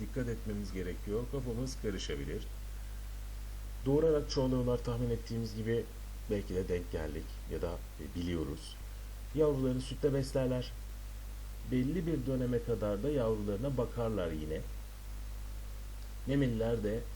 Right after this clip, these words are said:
akciğer solunumu yapar. At,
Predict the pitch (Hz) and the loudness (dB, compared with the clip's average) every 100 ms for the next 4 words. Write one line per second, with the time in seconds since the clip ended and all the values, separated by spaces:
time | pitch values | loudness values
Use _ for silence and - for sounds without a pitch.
0 | - - 123 - 101 87 - 101 95 71 | -6 -2 -2 0 0 0 0 -2 -2 -2
1 | 73 98 135 131 - - - - - - | -2 0 2 0 -2 -6 -6 -6 -6 -6
2 | - - - - - - - - - - | -6 -6 -6 -6 -6 -6 -6 -6 -6 -6
3 | - - 120 | -6 -2 0